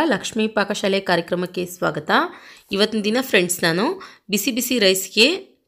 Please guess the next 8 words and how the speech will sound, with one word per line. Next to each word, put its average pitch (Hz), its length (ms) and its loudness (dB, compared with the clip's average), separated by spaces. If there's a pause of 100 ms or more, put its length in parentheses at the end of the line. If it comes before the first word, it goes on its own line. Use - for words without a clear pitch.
(100)
ತುಂಬ, 226 220 -2 (440)
ಆ, 156 160 -2
ಸಿಂಪಲ್ಲಾಗಿ, 214 600 0
ಇನ್ಸ್ಟೆಂಟಾಗಿ 214 760 -2
ನಾವು 196 420 -2 (280)
ಒಂದು 175 240 0
ಒಳ್ಳೆ 220 280 4
ಟೇಸ್ಟಿಯಾದಂತಹ 190 1000 -2